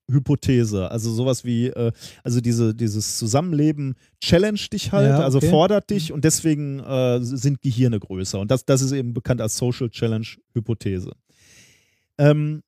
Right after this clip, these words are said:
Speaker 1: jetzt haben wir über Säugetiere gesprochen, Säugetiere und Menschen.
Speaker 2: Ich wollte gerade sagen, wie ist das mit Fischschwärmen und so? Und
Speaker 1: Äh, da scheint's übrigens auch,
Speaker 2: Vogelschwärmen?
Speaker 1: stimmt. Also, äh, bei Vögeln und Fischen scheint das auch der Fall
Speaker 2: Okay,
Speaker 1: zu sein.
Speaker 2: ja.
Speaker 1: Äh, also, äh, du hast recht, wir sprechen nicht nur von Säugetieren, sondern auch Vögeln und Fischen,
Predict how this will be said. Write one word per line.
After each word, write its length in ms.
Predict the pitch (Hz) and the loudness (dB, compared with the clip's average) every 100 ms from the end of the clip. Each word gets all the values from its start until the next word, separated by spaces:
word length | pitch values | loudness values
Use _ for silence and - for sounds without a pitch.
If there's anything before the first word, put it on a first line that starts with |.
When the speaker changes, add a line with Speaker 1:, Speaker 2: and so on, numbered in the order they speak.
| _ _ _ _ _ _ _ _ _ _ - | _ _ _ _ _ _ _ _ _ _ -8
Speaker 1:
jetzt 120 | 123 | 2
haben 120 | 160 | 2
wir 40 | 175 | 4
über 140 | 143 | 2
Säugetiere 540 | 113 156 208 - 202 | 2 0 -2 -6 -8
gesprochen, 480 | 208 208 - 220 254 | -8 -10 -6 -8 -6
Säugetiere 420 | 151 139 143 160 131 | -6 -4 -4 -6 -6
und 100 | 127 | -4
Menschen. 380 | 135 202 285 254 | -4 -6 -14 -12
Speaker 2:
Ich 60 | - | -4
wollte 160 | 147 - | -4 -2
gerade 260 | 147 160 | -2 0
sagen, 340 | 143 156 147 120 | 0 0 0 -2
wie 40 | |
ist 140 | 147 208 | -4 -4
das 140 | - | -4
mit 120 | 151 | -4
Fischschwärmen 840 | - - 143 - - 160 175 190 196 | -6 -4 -4 -2 -4 -2 -2 -4 -6
und 160 | 196 175 | -8 -8
so? 320 | 196 196 180 | -6 -6 -6
Und 340 | 143 135 131 - | -6 -8 -6 2
Speaker 1:
Äh, 80 | |
da 140 | 165 196 | 6 6
scheint's 260 | - 156 | 6 2
übrigens 220 | 233 208 196 | 4 4 6
auch, 60 | |
Speaker 2:
Vogelschwärmen? 180 | 165 208 208 147 | 4 4 4 2
Speaker 1:
stimmt. 60 | - | 0
Also, 280 | 135 143 | 0 2
äh, 200 | 135 131 131 - - | 4 4 2 -4 2
bei 100 | 139 | 2
Vögeln 320 | - 233 233 | 4 0 -2
und 140 | 180 - | -6 -8
Fischen 240 | 214 208 | -8 -8
scheint 200 | - 175 | -6 -4
das 100 | 165 | -4
auch 160 | 160 - | -6 -6
der 120 | 202 | -8
Fall 180 | - - | -6 -4
Speaker 2:
Okay, 240 | - 135 | 2 4
Speaker 1:
zu 40 | 196 | 4
sein. 280 | 208 240 - | 0 -6 -6
Speaker 2:
ja. 220 | 147 185 | -6 -4
Speaker 1:
Äh, 300 | 143 143 139 - | -2 0 0 0
also, 320 | 127 127 123 _ | 0 0 -2 _
äh, 60 | - - - | -16 -14 -6
du 80 | - | 2
hast 140 | 120 - | 2 2
recht, 180 | 185 | -2
wir 80 | 147 | -4
sprechen 280 | - 139 127 | -4 -4 -4
nicht 140 | 147 156 | -4 -4
nur 80 | |
von 160 | 143 127 | -6 -4
Säugetieren, 460 | 123 160 185 190 170 | -2 -2 -4 -8 -6
sondern 220 | 135 117 | -6 -6
auch 120 | 110 | -8
Vögeln 320 | - 123 113 | -4 -4 -2
und 100 | 101 | -6
Fischen, 360 | - 185 - 254 | -6 -8 -8 -18